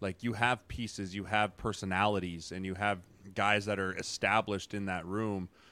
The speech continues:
and in that organization that you wanna come in and ping them and understand them, like, "Hey, how does this place run?" What, what, like, I think that you see the younger heavy, head coaches having a lot of success with that,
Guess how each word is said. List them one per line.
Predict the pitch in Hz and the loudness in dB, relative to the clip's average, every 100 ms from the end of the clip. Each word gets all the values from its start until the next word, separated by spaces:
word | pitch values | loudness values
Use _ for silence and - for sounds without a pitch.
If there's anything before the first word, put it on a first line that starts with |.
| - | -6
and | 101 | 0
in | 104 | 2
that | 98 98 | 2 4
organization | 104 98 90 92 117 113 98 90 | 2 0 -2 0 0 0 -4 -2
that | 95 90 | -2 0
you | 110 | -2
wanna | 120 110 | 0 -2
come | - 104 | -2 -6
in | 101 98 | -2 -2
and | 90 - | -4 0
ping | - 120 104 | 2 2 0
them | 104 113 104 | 0 0 0
and | 98 | -2
understand | 98 95 - 98 | -2 -4 -4 -4
them, | 104 | -4
like, | 101 90 | -4 -4
"Hey, | 120 113 | -2 -4
how | 95 113 | -2 -2
does | 120 113 | -2 -2
this | 113 | -8
place | - 107 98 | -4 -4 -4
run?" | 95 87 82 - _ _ _ _ | -6 -8 -8 -16 _ _ _ _
What, | 107 120 113 | 0 0 4
what, | 131 127 | 4 4
like, | 117 104 | 0 2
I | 110 | 0
think | 113 147 107 | 0 -2 2
that | 120 - 104 | 2 2 -8
you | 110 113 | -6 -4
see | - 135 139 | -4 -2 0
the | 120 110 | 0 -2
younger | 95 110 120 110 | 2 2 4 0
heavy, | 104 107 98 - 101 | 2 0 0 -10 -2
head | 110 101 | -2 0
coaches | 113 110 95 | 0 0 -2
having | 101 98 | -4 -2
a | 95 | -2
lot | 92 | -2
of | |
success | - 85 98 87 | -4 -8 -4 -4
with | 90 - | -6 -8
that, | - | -8